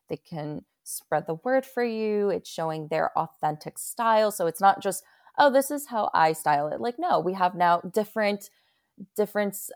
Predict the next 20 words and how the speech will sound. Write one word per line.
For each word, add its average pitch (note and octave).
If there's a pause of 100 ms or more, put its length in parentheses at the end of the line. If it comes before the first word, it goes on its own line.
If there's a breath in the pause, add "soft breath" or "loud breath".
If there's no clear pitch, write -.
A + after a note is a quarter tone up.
(140)
personal F#3
styles. D#3+
Like, D#3+
how, E3+
how A3+
do G3
you F#3+
do E3
it, -
right? E3
Living E3+
in D#3+
different E3+
parts -
of, D#3
of E3
the E3
United D#3
States, D#3
whether D3+